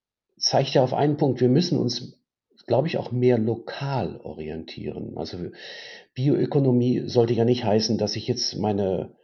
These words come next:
meinen Zucker in Brasilien einkaufe und dann hier verarbeite, sondern es wäre natürlich auch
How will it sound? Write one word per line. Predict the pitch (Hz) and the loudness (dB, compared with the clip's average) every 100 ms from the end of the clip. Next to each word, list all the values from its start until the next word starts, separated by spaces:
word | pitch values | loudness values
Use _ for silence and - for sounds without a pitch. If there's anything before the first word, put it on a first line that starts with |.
| _ _ _ _ _ _ _ _ _ _ _ _ | _ _ _ _ _ _ _ _ _ _ _ _
meinen | - 107 104 | -2 0 2
Zucker | - - | 0 2
in | 110 | 2
Brasilien | 110 110 131 131 110 | 4 2 4 2 2
einkaufe | 92 101 113 107 - | 0 0 0 0 0
und | 90 107 107 | 0 0 2
dann | 104 | 0
hier | 95 143 | 2 0
verarbeite, | 139 101 92 92 92 | 0 0 2 2 0
sondern | 101 98 95 87 - | 0 0 -2 -4 -8
es | - - | -10 0
wäre | 104 113 | 2 2
natürlich | 113 113 110 113 - | 0 0 -2 -2 0
auch | 107 - | -2 -4